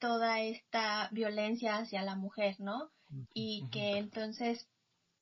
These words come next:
Speaker 1: eh, se ve hasta cierto punto bien o normal, eh, el, el acoso y la violencia hacia las mujeres, que obviamente para nada está bien, ¿no?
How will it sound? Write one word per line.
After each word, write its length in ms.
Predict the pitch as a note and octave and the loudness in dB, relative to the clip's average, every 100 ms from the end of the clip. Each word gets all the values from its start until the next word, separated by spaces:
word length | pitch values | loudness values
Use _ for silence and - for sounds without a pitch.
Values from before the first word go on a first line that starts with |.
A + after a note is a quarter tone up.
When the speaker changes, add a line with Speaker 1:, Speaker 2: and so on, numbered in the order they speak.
| _ - - - - | _ -12 -12 -20 -6
Speaker 1:
eh, 400 | G#3+ G#3 G3 F#3+ _ _ _ _ _ _ _ _ _ _ _ _ _ A3 | -4 0 -2 -4 _ _ _ _ _ _ _ _ _ _ _ _ _ -2
se 140 | C4 A#3 | 0 2
ve 500 | B3 B3 B3+ C#4 - - | 4 4 4 2 -2 0
hasta 320 | B3 - A#3 | 0 2 -2
cierto 300 | A#3+ A#3 A#3+ | 0 -2 -2
punto 380 | B3 A#3+ A#3+ A#3 | -2 0 2 2
bien 500 | A#3 A3 A3+ C4+ - _ _ _ - | 0 0 0 -2 -6 _ _ _ 0
o 340 | A#3 G#3 G3 _ _ | 4 4 0 _ _
normal, 800 | A3+ A3+ G#3+ A3 G#3 G#3 B3 - _ _ _ _ - - | 2 4 4 4 4 2 0 -6 _ _ _ _ -4 -2
eh, 280 | A3 G3+ G3 | -4 -2 -4
el, 320 | G#3 G3+ F#3+ - | -4 -4 -4 -2
el 180 | A3+ G3+ | -2 -2
acoso 500 | F#3+ - G#3 - G#3+ | -4 -6 -6 -6 -6
y 40 | |
la 120 | F#3+ | -4
violencia 400 | F#3+ F#3 G3 A3+ | -4 -4 -4 -4
hacia 140 | G#3+ F#3+ | -6 -6
las 140 | F#3 | -8
mujeres, 400 | G3 G3+ B3 B3+ | -8 -6 -6 -6
que 120 | - | -6
obviamente 520 | G3 G3+ G3 G3+ A3 A3+ - - _ | -6 -4 -4 -6 -8 -12 -16 -20 _
para 220 | G3+ G3 | -2 -2
nada 260 | G3 G3 F#3+ | 0 0 -2
está 340 | - - F#3+ | -6 -8 -8
bien, 240 | F#3+ - G3+ | -8 -10 -6
¿no? 160 | B3+ | -6